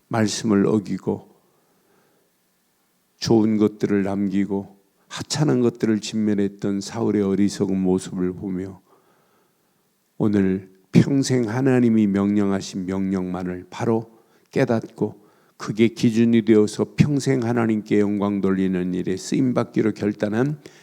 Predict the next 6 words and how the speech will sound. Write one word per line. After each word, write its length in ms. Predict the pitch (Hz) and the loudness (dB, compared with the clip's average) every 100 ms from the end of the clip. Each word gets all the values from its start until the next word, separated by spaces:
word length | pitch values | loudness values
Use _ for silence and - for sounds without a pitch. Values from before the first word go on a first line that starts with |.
| - | -2
믿음의 360 | 120 107 104 98 | 0 2 2 0
권속들에게 920 | - 98 98 92 - 95 90 95 95 - - - | -2 -6 -4 -6 0 0 2 0 -4 -8 -20 -20
최고의 640 | - - 151 131 131 123 - | -4 2 4 8 8 6 4
은혜, 380 | 123 107 95 - - _ _ | 4 4 2 -4 -20 _ _
최고의 500 | - 147 139 139 123 | 2 4 8 8 8
응답, 460 | 117 113 101 107 | 6 2 0 -6